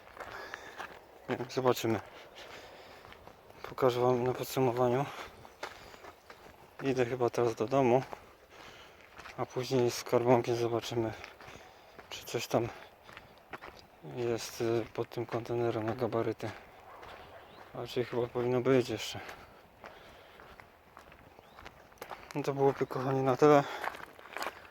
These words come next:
Cały plecak, cała torba. Myślę, że jak na spacer po, po urlopie, jakby jeden wypad mi wy-, wyleciał, w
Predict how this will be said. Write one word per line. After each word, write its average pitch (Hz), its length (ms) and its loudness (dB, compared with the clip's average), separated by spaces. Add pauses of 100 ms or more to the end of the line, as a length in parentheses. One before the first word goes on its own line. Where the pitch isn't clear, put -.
(280)
Cały 123 420 6
plecak, 135 440 2
cała 113 300 4 (220)
torba. 120 380 4 (800)
Myślę, 120 260 -2
że 113 220 0 (1600)
jak - 160 -8
na 120 80 0
spacer 120 440 0
po, 113 280 2 (1120)
po 120 100 -6
urlopie, 123 460 4 (1900)
jakby 117 240 0
jeden 120 280 8
wypad 117 320 4
mi 113 180 0 (220)
wy-, 120 140 -4 (480)
wyleciał, 120 500 8 (1200)
w - 60 -16